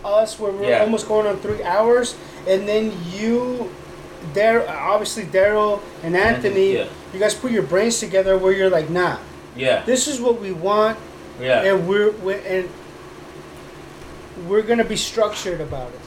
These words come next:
Speaker 2: Yeah.
Speaker 1: And I, and, and I feel like I'm not a structured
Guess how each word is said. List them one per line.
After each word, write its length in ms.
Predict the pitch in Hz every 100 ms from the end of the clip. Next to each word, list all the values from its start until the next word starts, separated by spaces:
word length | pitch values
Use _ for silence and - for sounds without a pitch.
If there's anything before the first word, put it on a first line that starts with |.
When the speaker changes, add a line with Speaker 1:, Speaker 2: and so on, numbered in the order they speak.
| - -
Speaker 2:
Yeah. 160 | 139 - - - - - - -
Speaker 1:
And 300 | 185 190 180 - -
I, 220 | 196 -
and, 180 | 202 208 -
and 480 | 190 196 202 190 - -
I 220 | 180 220
feel 340 | 240 - 247 233
like 300 | 220 185 180
I'm 140 | 202
not 140 | 220 214
a 60 |
structured 500 | - - 208 - 175